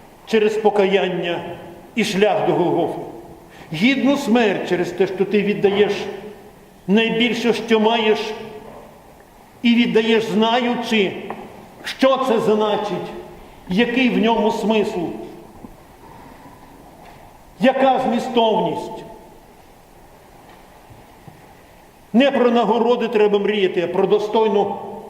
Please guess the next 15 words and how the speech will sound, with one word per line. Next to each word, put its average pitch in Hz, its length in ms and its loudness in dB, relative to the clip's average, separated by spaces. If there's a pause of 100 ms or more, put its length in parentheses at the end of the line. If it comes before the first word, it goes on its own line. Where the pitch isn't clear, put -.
(560)
смерть 226 480 0 (1080)
і 247 100 0
достойне 220 580 2
життя. 190 520 -2 (2750)
І 247 140 4
вчить 269 360 0
нас 233 240 0
і 233 60 2
Марія 214 580 2 (960)
Єгипетська, 214 640 0
бо 190 120 2
вона 214 600 0 (500)
тоді, 269 320 2
коли 247 340 2
піднімалася 226 1120 0